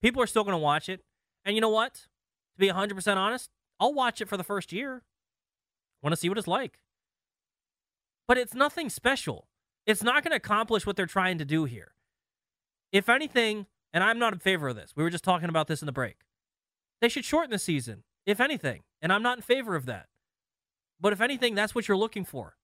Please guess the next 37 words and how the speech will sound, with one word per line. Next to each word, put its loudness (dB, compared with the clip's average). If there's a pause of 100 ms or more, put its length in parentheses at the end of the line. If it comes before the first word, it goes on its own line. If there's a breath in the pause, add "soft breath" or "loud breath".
(140)
Players 0
are -6
playing 0
less 0
games, -2
and 0
yet -4
you're -4
adding 2 (240)
an -2
extra -2
game 2
for -10
the -4
championship -4
teams. -16 (640)
You're -2
adding 2
this -2 (300)
extra 0
bit. 0 (760)
I, 4
I 4
guess 0
if -6
you 2
look 2
at 2
it -2
from 0
a 0
different -4
perspective, 0
you 0
could 0
say 0
that -2